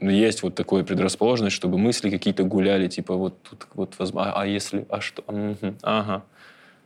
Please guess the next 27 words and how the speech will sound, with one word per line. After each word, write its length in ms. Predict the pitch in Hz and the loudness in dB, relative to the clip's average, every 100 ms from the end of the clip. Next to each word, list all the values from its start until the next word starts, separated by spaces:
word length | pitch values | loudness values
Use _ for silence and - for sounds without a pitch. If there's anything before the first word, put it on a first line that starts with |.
| _ _ _ _ _ _ _ - - | _ _ _ _ _ _ _ -20 -2
Поэтому 240 | 101 98 98 | 0 4 4
я 80 | 101 | 4
понимаю, 480 | 127 135 117 98 92 | 4 4 4 2 -2
что 1000 | - 92 92 98 95 95 95 92 - - - - - _ _ _ _ _ _ _ - | 0 2 4 4 2 2 0 -2 -4 -12 -18 -18 -18 _ _ _ _ _ _ _ -2
особенно, 560 | 95 - 107 98 95 | 0 4 4 6 2
когда 240 | 92 95 92 | 2 2 4
ты 120 | 98 | 2
ещё 220 | 90 92 | 2 2
вот 120 | 87 | 0
столько 460 | - 104 123 135 117 | 2 4 4 4 4
времени, 480 | 107 101 95 87 82 | 4 4 4 2 0
у 100 | 95 | 2
тебя, 320 | 101 95 95 - - | 4 2 0 -8 -8
чем 220 | - 123 110 | 2 4 4
бо-, 80 | - | 2
чем 180 | 117 | 4
больше, 280 | 113 135 120 | 4 4 2
короче, 280 | 123 120 110 | 4 4 4
времени 240 | 113 113 107 | 4 4 2
ты 60 | |
с 40 | 101 | 2
человеком, 320 | 139 151 139 | 2 2 2
тем 220 | 113 107 | 4 6
больше 300 | 107 113 110 | 4 4 0
у 20 | |
тебя 200 | 95 98 | 2 2
времени 560 | 95 110 117 104 101 | 4 4 4 4 4